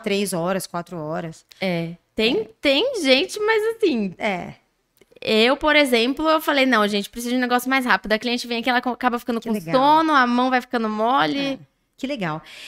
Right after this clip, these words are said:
Speaker 1: E eu queria te fazer uma pergunta em relação a desistir. Como foi pra você nesse período? Se você já pensou em algum momento em desistir, se você já chegou a desistir e depois retomou a profissão.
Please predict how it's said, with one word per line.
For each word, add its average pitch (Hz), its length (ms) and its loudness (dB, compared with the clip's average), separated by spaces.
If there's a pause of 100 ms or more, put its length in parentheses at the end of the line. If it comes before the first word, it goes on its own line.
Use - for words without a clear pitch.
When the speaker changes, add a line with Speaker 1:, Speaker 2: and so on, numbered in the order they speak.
(140)
Speaker 1:
E 294 60 0
eu 311 60 0
queria 302 160 -2
te - 80 -8
fazer 302 140 0
uma 302 100 0
pergunta 285 340 -2
em 277 40 0
relação 277 320 -4
a 277 60 -2
desistir. 247 580 -8 (280)
Como 294 220 -6
foi 233 200 -4
pra 214 120 -10
você 185 260 -8
nesse 180 180 -8
período? 165 360 -6
Se - 100 -12
você 185 140 -6
já 214 80 -4
pensou 202 300 -8
em - 20 -6
algum 185 140 -6
momento 180 240 -6
em 170 40 -6
desistir, 156 380 -6
se 196 100 -6
você 196 140 -6
já 220 100 0
chegou 220 360 -2
a 240 40 0
desistir 190 500 -4
e 208 40 -2
depois 185 300 -6
retomou 185 400 -4
a 202 60 -2
profissão. 202 680 -8